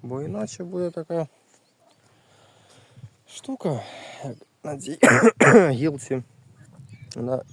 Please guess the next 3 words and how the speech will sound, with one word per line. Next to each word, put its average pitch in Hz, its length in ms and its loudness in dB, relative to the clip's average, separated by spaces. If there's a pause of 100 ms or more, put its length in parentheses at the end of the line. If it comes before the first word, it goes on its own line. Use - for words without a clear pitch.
(580)
тонка, 127 380 -8
длінна. 117 420 -8 (1700)
Зав'язалась 120 760 0